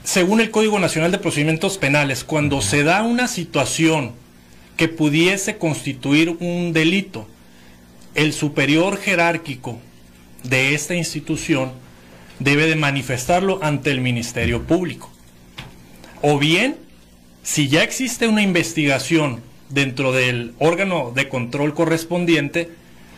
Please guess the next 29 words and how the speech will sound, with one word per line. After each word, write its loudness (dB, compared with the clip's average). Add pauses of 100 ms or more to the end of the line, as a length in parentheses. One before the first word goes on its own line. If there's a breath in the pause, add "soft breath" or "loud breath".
(640 loud breath)
eh, 0
que 2
esperemos 0
así 0
sea, 0 (960 loud breath)
también 4
debe 4
de 4
darlo 2
a -2
conocer 0
al -2
Ministerio -2
Público -6
correspondiente. -14 (800 loud breath)
Esto, -2 (280)
como -4
lo 2
he 4
venido 2
mencionando, -2
se -2
da 4
en 0
los -6
tres -4
niveles -2
de -6
gobierno. -12